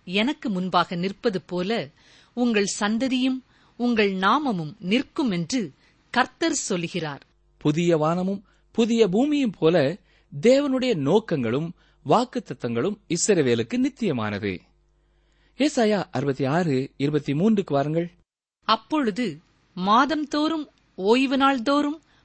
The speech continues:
Speaker 1: மாம்சமான யாவரும் எனக்கு முன்பாக தொழுது கொள்வார்கள் என்று கர்த்தர் சொல்கிறார்."
Speaker 2: எல்லா காலத்திலேயும்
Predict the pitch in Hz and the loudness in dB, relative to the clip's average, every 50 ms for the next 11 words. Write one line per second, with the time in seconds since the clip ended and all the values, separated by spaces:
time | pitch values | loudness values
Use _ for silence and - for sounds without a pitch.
0 | _ - 180 180 185 202 233 240 - - 269 233 214 202 196 190 185 170 156 170 | _ -10 -4 -2 0 0 -2 -2 -4 -2 -2 0 2 2 0 0 -2 -2 0 0
1 | 185 208 233 240 262 269 269 220 165 147 - _ - - - _ - 180 202 226 | 2 2 2 0 0 -2 -2 -2 -6 -6 -10 _ -20 -20 -20 _ -6 0 2 2
2 | 269 359 349 - - 320 220 202 208 208 190 180 175 - 196 - - 214 233 277 | 2 2 0 -2 -2 0 0 0 0 2 2 0 0 0 -4 -4 2 2 2 4
3 | 170 339 - - - 196 190 165 180 180 175 175 202 190 202 214 233 226 254 269 | 2 0 -2 0 0 0 0 2 2 0 0 0 -2 -2 0 0 -2 -2 -4 -6
4 | 262 - _ _ _ _ _ _ _ - 240 247 254 - _ - 311 302 - - | -6 -8 _ _ _ _ _ _ _ 0 0 0 0 -2 _ -4 -4 -4 -4 -6
5 | - 202 180 170 175 - 180 165 160 147 135 - _ _ _ _ _ _ _ _ | -6 -4 -4 -4 -4 -6 -4 -4 -4 -4 -6 -8 _ _ _ _ _ _ _ _
6 | _ _ _ _ - - 127 160 180 196 196 170 - - 120 123 120 117 - - | _ _ _ _ -4 -2 0 2 2 2 0 -2 -2 -2 -2 0 0 -2 -2 -2
7 | 113 117 135 175 175 143 | -2 0 0 -2 -4 -6